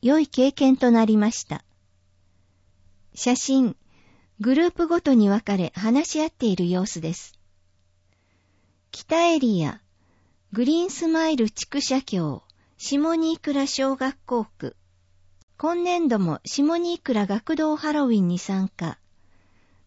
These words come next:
コロナ禍前のように子どもたちと一緒にゲームをしたり歌を歌ったりとはいきませんが、お菓子セットをプレゼント、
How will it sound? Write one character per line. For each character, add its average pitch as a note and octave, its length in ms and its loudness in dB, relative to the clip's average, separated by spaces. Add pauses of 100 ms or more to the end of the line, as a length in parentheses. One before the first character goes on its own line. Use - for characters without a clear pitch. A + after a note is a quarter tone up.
(100)
コ C4 120 -2
ロ D4+ 120 2
ナ F4 160 -2
禍 E4 140 -2
前 E4 300 0
の A#3+ 140 4
よ G#3+ 200 2
う G#3 60 2
に F#3 240 0 (360)
子 - 160 -4
ど D4+ 120 0
も F4 140 -2
た D4 140 0
ち - 140 -8
と - 100 -2
一 - 60 0
緒 - 260 -2
に C#4 120 4
ゲ D4+ 240 0
ー E4 40 0
ム C4 160 4
を G#3 80 2
し - 120 -6
た G#3 180 -2
り F3+ 280 -4
歌 D#4 360 -2
を - 20 2
歌 A#3+ 220 -2
っ B3+ 60 -6
た C4+ 180 -2
り C4 120 -2
と A3+ 120 -4
は F#3 100 2
い F3 80 0
き - 140 -2
ま A3 160 2
せ G#3+ 180 -2
ん F#3+ 80 0
が、 D#3+ 220 -4 (680)
お G#3 80 -4
菓 E4+ 180 -2
子 E4+ 160 -8
セ E4+ 160 -2
ッ F4 120 -8
ト A#3+ 120 2
を G3+ 60 0
プ - 140 -2
レ C4+ 120 4
ゼ A#3 180 2
ン G3 80 2
ト、 - 240 -12